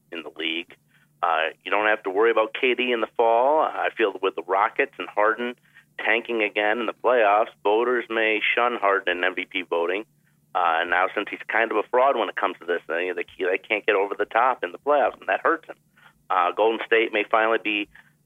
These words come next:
uh, on its way down, especially since the Lakers are now the odds-on favorite to win the championship. Uh, if he stays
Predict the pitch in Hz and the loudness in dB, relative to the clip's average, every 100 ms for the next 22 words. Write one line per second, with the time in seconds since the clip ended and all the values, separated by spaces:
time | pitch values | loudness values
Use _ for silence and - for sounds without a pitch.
0 | - 92 95 92 87 - 92 90 90 90 | -4 0 2 0 0 0 0 2 2 2
1 | 120 107 101 - 101 110 92 92 101 104 | 0 -2 -4 -6 -8 -8 -2 0 0 -2
2 | 90 90 95 101 123 117 - - 95 92 | -4 -2 0 2 2 0 -4 -2 0 2
3 | 95 90 85 - 95 92 98 - 85 92 | 2 0 -2 -2 -2 0 -2 -6 -6 -6
4 | 87 - - 92 85 85 - 90 95 85 | -6 -8 -4 -4 -4 -8 -4 -4 -4 -4
5 | 92 107 120 156 | -4 -6 -4 -2